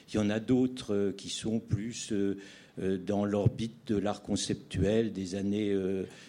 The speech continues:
soixante-dix et qui continuent à travailler avec, euh, peut-être que justement quelques idées, quelques mots ou, euh, quelques touches de couleur. Mais en aucun cas, vous ne pouvez dire que c'est majoritaire dans les achats des musées avec l'argent public. Ça, c'est pas vrai.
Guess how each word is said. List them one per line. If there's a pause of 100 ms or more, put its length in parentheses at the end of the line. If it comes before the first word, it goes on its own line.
(120)
soixante-dix
et
qui
continuent
à
travailler
avec,
euh, (340)
peut-être
que
justement
quelques
idées,
quelques
mots
ou,
euh,
quelques
touches
de
couleur. (420)
Mais
en
aucun
cas,
vous
ne
pouvez
dire
que
c'est
majoritaire
dans
les
achats
des
musées
avec
l'argent
public.
Ça,
c'est
pas
vrai.